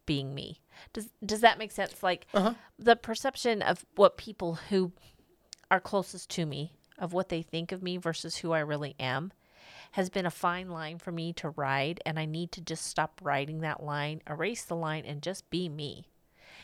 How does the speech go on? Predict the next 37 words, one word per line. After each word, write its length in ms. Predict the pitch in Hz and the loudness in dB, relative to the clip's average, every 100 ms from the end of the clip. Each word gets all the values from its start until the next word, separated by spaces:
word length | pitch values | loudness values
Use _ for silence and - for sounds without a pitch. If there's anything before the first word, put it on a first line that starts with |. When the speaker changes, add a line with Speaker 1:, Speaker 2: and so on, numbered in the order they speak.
| - | -6
Speaker 1:
And 140 | 180 180 | -2 2
that 180 | 233 233 | 2 2
might 300 | 214 202 160 | -4 -6 -6
be 360 | 175 190 220 - | -6 -4 -8 -10
that 140 | - - | -8 -4
somebody 340 | - 190 185 185 | -2 0 -2 -2
might 220 | 160 - | -2 -2
not 240 | 180 - - | 0 0 -2
like 380 | 156 151 226 - | 0 2 0 -4
me 160 | 156 | -4
as 140 | 156 - | -4 -2
much, 300 | 143 - - | -4 -4 -8
and, 200 | 175 170 - _ | -8 -8 -10 _
you 80 | - | -8
know, 120 | 190 180 | -6 -6
that's 220 | - - | -8 -8
okay. 380 | 185 160 165 - _ _ _ - | -4 -2 -2 -6 _ _ _ -16
It's 200 | 185 - | -16 -8
gonna, 200 | 196 - | -6 -2
I, 160 | 180 180 | -2 2
I 80 | 160 | 2
have 300 | 185 196 180 | 2 -2 -10
to 60 | 180 | -8
get 220 | 175 151 | -4 -4
to 80 | - | 0
that 200 | 165 87 | 0 0
point. 480 | - 120 76 - - _ _ _ _ _ _ _ _ _ | -6 -12 -12 -16 -20 _ _ _ _ _ _ _ _ _
Speaker 2:
There's, 720 | - 151 151 139 - - - - _ _ _ _ _ | 4 4 4 0 -2 -2 -4 -6 _ _ _ _ _
there's 260 | 156 143 - | -2 0 -2
things 440 | - 180 185 170 | 0 0 0 -2
that 260 | - 123 - - | 2 2 0 -4
I 420 | 95 107 110 113 - _ | -2 0 0 -2 -8 _
pride 360 | - 110 110 107 | 0 2 2 2
myself 500 | 95 92 98 82 90 | -2 0 0 -2 -4
on 140 | 82 | -6
about 280 | 82 78 - | -4 -6 -6
my, 360 | 82 82 78 | -12 -10 -12